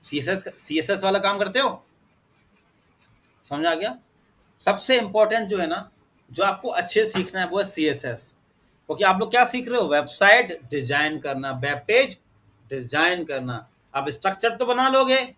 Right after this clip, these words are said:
लो बन गया, अब designing नहीं कराएगी अच्छे से तो कैसे उसमें finishing दे पाओगे?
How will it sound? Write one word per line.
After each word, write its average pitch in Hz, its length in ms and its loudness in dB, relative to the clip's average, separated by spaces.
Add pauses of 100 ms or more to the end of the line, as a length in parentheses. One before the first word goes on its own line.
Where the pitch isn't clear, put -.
(100)
लो 165 100 -2
बन 180 180 0
गया, 170 280 -2 (680)
अब 226 160 0
designing 196 420 2
नहीं 254 140 -2
कराएगी 220 400 0
अच्छे 214 260 0
से 208 160 -2
तो 226 180 -8
कैसे 220 300 -4
उसमें 233 160 -8
finishing 190 340 -8
दे 208 80 0
पाओगे? 214 360 2